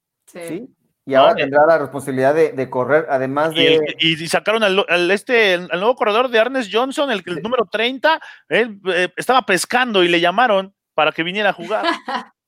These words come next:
Speaker 2: Es parte de lo que, de, de esa temporada que no-, nos tiene el covid diecinueve, ese da la posibilidad de, de, de estar activando constantemente, lo hemos visto en toda la liga.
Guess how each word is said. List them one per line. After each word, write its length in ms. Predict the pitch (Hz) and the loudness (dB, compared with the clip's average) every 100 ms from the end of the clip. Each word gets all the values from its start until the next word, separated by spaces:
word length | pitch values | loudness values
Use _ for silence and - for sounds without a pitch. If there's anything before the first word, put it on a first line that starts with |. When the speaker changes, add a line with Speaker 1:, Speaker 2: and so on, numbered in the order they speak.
| _ _ _ _ 185 | _ _ _ _ -2
Speaker 2:
Es 160 | 240 - | 0 2
parte 320 | 254 269 302 | 2 2 2
de 80 | 254 | 2
lo 120 | 202 | 0
que, 100 | 180 | -2
de, 260 | 170 185 185 | -4 -4 0
de 120 | 196 | -2
esa 160 | 202 220 | -2 -2
temporada 420 | 185 185 220 214 | 0 4 4 4
que 100 | 170 | -2
no-, 160 | 160 185 | -6 -4
nos 200 | 165 156 | -4 -4
tiene 580 | 170 196 196 185 165 156 | -8 -4 -2 -2 -4 -4
el 180 | 147 | -2
covid 260 | 160 156 175 | 0 0 0
diecinueve, 720 | 190 175 160 160 170 214 - | -2 -4 -2 -2 0 -2 -4
ese 300 | 175 175 247 | -6 -2 0
da 140 | 185 196 | 2 4
la 160 | 226 | 4
posibilidad 560 | 202 - 156 151 156 196 | 0 -8 -6 0 2 2
de, 280 | 214 185 160 | 2 -2 -2
de, 360 | 151 151 147 - | 2 2 2 -2
de 120 | 151 | -4
estar 180 | 160 190 | 0 0
activando 500 | 220 175 156 208 202 | 0 0 0 0 -2
constantemente, 640 | 156 165 160 160 196 196 | -6 -8 -8 -8 -8 -6
lo 80 | 175 | -6
hemos 160 | 196 185 | -6 -8
visto 180 | 196 | -8
en 80 | 185 | -2
toda 180 | 190 196 | 2 4
la 100 | 185 | 2
liga. 540 | 160 190 233 120 - | 0 -2 0 -2 -4